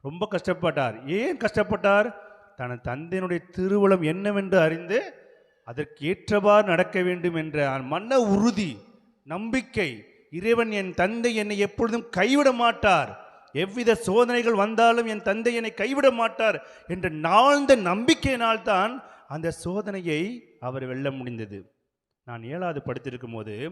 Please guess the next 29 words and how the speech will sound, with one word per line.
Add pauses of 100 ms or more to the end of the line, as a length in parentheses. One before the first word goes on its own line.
(680)
எனக்கு,
எனக்கு
ஒரு
சோதனை
வந்துச்சு. (380)
இப்ப
அதுக்கு
முன்னால
உங்கள்கிட்ட
ஒரு
சோதனை
நிச்சயம்
பண்றேன். (680)
இங்க
வா
தம்பி,
ரெண்டு
பேரும்
வாங்க. (640)
நீங்க
ரெண்டு
பேரும்
வாங்களே. (1000)
சும்மா
பயப்பட
வேணாம், (1160)
நான்
அடிக்க
மாட்டேன்.